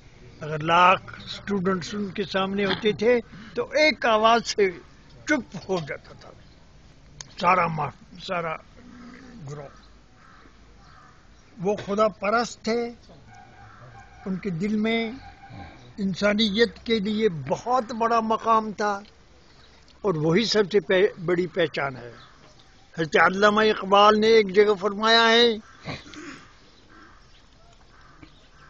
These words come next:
"बाखबर शो आज मकाम आदमी,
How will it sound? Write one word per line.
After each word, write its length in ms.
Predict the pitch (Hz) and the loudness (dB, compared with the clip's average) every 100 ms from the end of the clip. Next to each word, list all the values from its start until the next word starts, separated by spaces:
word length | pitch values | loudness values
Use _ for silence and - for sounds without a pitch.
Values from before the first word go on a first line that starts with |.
| - | -14
"बाखबर 720 | 139 170 180 - 196 226 254 | 2 6 8 6 8 10 10
शो 420 | 233 247 247 240 | 8 10 10 10
आज 280 | 226 220 208 | 10 8 8
मकाम 560 | 202 214 208 214 214 208 214 208 | 6 4 6 8 8 8 4 6
आदमी, 800 | 190 190 190 196 202 196 147 | 6 6 6 6 4 2 -2